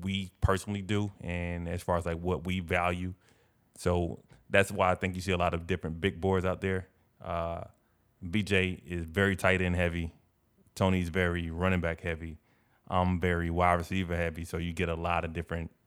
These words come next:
opportunities to see where you value players at.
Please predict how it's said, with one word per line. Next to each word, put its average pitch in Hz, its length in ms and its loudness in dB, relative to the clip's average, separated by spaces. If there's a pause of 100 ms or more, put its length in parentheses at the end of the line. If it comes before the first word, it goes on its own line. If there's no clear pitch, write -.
(120)
opportunities 87 680 0
to 82 100 -8
see 87 420 -6 (680)
where 92 260 2
you 90 200 2
value 90 400 2
players 98 400 0
at. 104 260 0